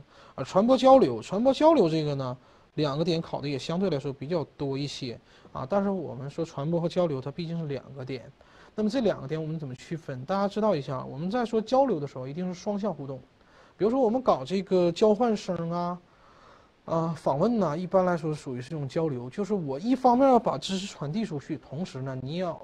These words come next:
也要吸收其他人的知识。但是如果是传播，往往是单向的。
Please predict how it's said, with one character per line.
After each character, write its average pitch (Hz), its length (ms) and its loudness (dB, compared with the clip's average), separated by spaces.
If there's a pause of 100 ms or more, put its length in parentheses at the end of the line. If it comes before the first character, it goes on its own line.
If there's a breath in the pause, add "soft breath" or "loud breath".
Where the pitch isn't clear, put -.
(120)
也 131 220 -10
要 143 120 -6
吸 190 260 -6
收 170 160 -2
其 160 180 -10
他 170 120 -4
人 156 100 -4
的 131 100 -8
知 127 200 -10
识。 123 160 -14 (540 loud breath)
但 254 160 8
是 208 60 8
如 208 100 8
果 220 100 6
是 185 60 -2
传 165 340 -4
播， 131 200 -4
往 131 180 -8
往 139 80 -8
是 127 100 -10
单 131 240 -6
向 156 280 -2
的。 - 60 -14